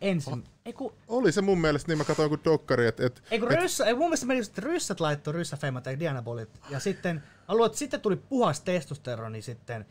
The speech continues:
Speaker 2: Okei.
Speaker 1: Amerikassa. Mä
Speaker 2: Mä
Speaker 1: luulen,
Speaker 2: oon,
Speaker 1: että se oli näin
Speaker 2: mä oon
Speaker 1: päin.
Speaker 2: kuullut tällaisen tarinan, että, et, et ne oli ryypiskelemässä noi
Speaker 1: Joo,
Speaker 2: a-, amerikkalaiset
Speaker 1: kyllä.
Speaker 2: ja ryssät
Speaker 1: <laughs> Jep.
Speaker 2: keskenään, ja sit se venäläi möläytti, että he käyttää testoa, ja sit jenkit meni ja kehitti Dianabolin.
Speaker 1: Okei.
Speaker 2: Näin mä
Speaker 1: Voi olla
Speaker 2: muistan sen.
Speaker 1: sekin noin.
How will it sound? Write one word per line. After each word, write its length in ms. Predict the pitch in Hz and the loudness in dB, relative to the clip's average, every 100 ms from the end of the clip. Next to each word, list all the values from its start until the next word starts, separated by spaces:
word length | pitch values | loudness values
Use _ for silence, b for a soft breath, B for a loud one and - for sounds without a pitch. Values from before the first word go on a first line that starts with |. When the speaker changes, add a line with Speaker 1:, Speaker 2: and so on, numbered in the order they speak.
| - | -14
Speaker 2:
Okei. 280 | 131 - | -12 -2
Speaker 1:
Amerikassa. 420 | 175 156 120 101 180 | 0 2 0 -4 0
Mä 60 | |
Speaker 2:
Mä 20 | 302 | 4
Speaker 1:
luulen, 40 | |
Speaker 2:
oon, 80 | 339 | 4
Speaker 1:
että 80 | 277 | 4
se 60 | 202 | 2
oli 80 | |
näin 220 | 185 143 143 | 2 2 2
Speaker 2:
mä 60 | |
oon 60 | 165 | 2
Speaker 1:
päin. 80 | 156 | 4
Speaker 2:
kuullut 300 | 165 156 - | 4 4 4
tällaisen 380 | 180 151 131 | 4 4 2
tarinan, 440 | 127 135 127 123 120 | 2 4 4 4 2
että, 220 | - 120 | 2 0
et, 220 | 117 - - b b | 0 -4 -20 b b
et 280 | 123 123 - - 151 | -2 -2 -8 -10 0
ne 100 | 131 | 4
oli 160 | 135 | 4
ryypiskelemässä 1000 | 135 196 151 123 104 - 107 107 101 - | 6 6 6 4 2 2 2 4 0 2
noi 320 | 110 107 107 - | 4 4 4 0
Speaker 1:
Joo, 200 | 170 160 | 2 4
Speaker 2:
a-, 60 | 143 | 6
amerikkalaiset 720 | 135 123 160 143 110 107 110 | 4 4 4 4 4 4 2
Speaker 1:
kyllä. 140 | 117 107 | 2 4
Speaker 2:
ja 120 | 107 104 - - 71 - | 2 -2 -8 -10 -12 -2
ryssät 300 | 131 135 - | 2 2 0
Speaker 1:
<laughs> 20 | 135 | 0
Jep. 60 | |
Speaker 2:
keskenään, 480 | 123 120 - 113 104 | 2 2 2 2 4
ja 80 | 101 | 2
sit 180 | 127 - | 0 0
se 160 | 127 - | 0 0
venäläi 560 | 131 156 127 104 101 98 123 | 2 4 4 4 4 2 0
möläytti, 560 | 127 120 104 - - | 2 4 4 4 2
että 160 | 98 117 | 0 0
he 40 | |
käyttää 400 | 113 107 - 113 | 0 0 2 0
testoa, 440 | - 123 117 - 98 | 2 2 2 0 0
ja 60 | |
sit 100 | 95 | 0
jenkit 360 | 123 123 104 - | 0 0 -4 -4
meni 160 | 101 | 0
ja 80 | 95 | 0
kehitti 480 | - 123 107 - 85 | 2 2 2 -2 -6
Dianabolin. 480 | 85 85 82 - - | -4 -4 -6 -6 -4
Speaker 1:
Okei. 80 | 101 | 0
Speaker 2:
Näin 220 | 131 123 | 2 4
mä 140 | 120 | 2
Speaker 1:
Voi 180 | 120 247 | 4 4
olla 120 | 269 | 4
Speaker 2:
muistan 120 | 190 151 | 2 0
sen. 80 | |
Speaker 1:
sekin 120 | 156 139 | -4 -4
noin. 180 | 123 | -6